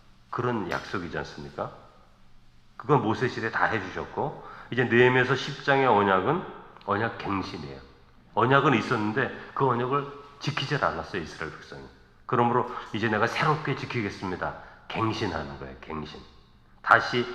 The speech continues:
이 언약에 신실하게 살겠습니다. 이런 약속을 하는 거죠. 그래서 일 절로 이십칠 절까지 많은 이름이 나오는데, 아, 마-, 이름이 얼마나 어려운지 몰라요? 근데 여러분, 미국 사람들에게 한국 사람 이름 하라,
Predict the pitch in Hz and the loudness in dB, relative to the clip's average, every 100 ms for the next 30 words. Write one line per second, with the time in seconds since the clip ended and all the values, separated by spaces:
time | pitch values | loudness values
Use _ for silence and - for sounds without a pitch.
0 | - 113 101 98 101 107 - 143 135 110 | -4 4 6 6 4 2 -2 -2 -2 -2
1 | 113 107 - 98 92 - 87 87 78 - | -2 -2 -4 -6 -8 -8 -8 -8 -10 -14
2 | - - 101 98 - - - 104 95 78 | -18 -6 -2 0 0 -2 -4 -2 0 -2
3 | 73 71 76 120 - - - - - - | -6 -10 -8 -10 -10 -20 -20 -20 -20 -20
4 | - - - - - - - 123 131 117 | -20 -20 -20 -20 -20 -20 -8 0 4 4
5 | 120 135 123 113 123 - 143 139 123 120 | 4 4 4 2 -4 -6 -2 0 4 4
6 | 117 131 - - - - 127 113 110 123 | 4 -2 -4 -8 0 4 6 6 4 4
7 | 113 87 87 80 73 85 135 - - 92 | 6 6 4 0 -4 -6 -8 -12 -2 0
8 | 92 90 - 113 110 123 92 113 110 90 | 6 4 4 0 0 4 4 6 6 6
9 | 104 95 90 76 76 85 143 - - - | 2 0 -2 -2 -2 -2 -6 -14 -20 -20
10 | - - - - 110 104 104 107 92 104 | -20 -20 -18 -2 4 6 6 4 2 4
11 | 104 - 104 95 90 87 101 87 - - | 2 2 2 2 0 0 0 -4 -6 -18
12 | - - - - 139 120 - 101 90 87 | -20 -20 -12 -2 0 0 0 2 2 0
13 | 82 80 | 0 -2